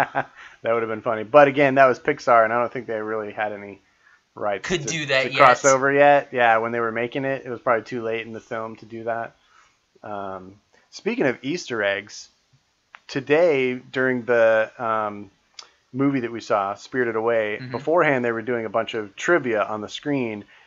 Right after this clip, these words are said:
Speaker 1: and they pointed out that there
Speaker 2: Oh,
Speaker 1: is
Speaker 2: yeah.
Speaker 1: a Totoro Easter egg in Toy Story three. You actually see a stuffed,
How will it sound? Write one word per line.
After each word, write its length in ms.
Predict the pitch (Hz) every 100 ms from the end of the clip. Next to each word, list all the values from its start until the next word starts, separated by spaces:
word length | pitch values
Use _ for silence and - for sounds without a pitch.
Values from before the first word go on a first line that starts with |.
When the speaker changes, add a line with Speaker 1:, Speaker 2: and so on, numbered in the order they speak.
| _ _
Speaker 1:
and 640 | 123 120 117 113 110 107 -
they 200 | - 123
pointed 400 | 120 - 139 127
out 380 | 123 117 117 107
that 240 | 117 110 -
there 340 | 117 110 113 120
Speaker 2:
Oh, 100 | 123
Speaker 1:
is 220 | 120 110
Speaker 2:
yeah. 80 | 123
Speaker 1:
a 240 | 113 110 -
Totoro 760 | - 160 185 - 135 113 110 107
Easter 440 | 120 110 - 113
egg 320 | 107 107 107
in 180 | 120 123
Toy 220 | - 127
Story 340 | 117 - 120 110
three. 640 | - 131 139 147 113 101 - - _
You 140 | 120
actually 280 | 123 123 123
see 360 | 113 - 139 131
a 140 | 113
stuffed, 580 | - - 135 120 113 -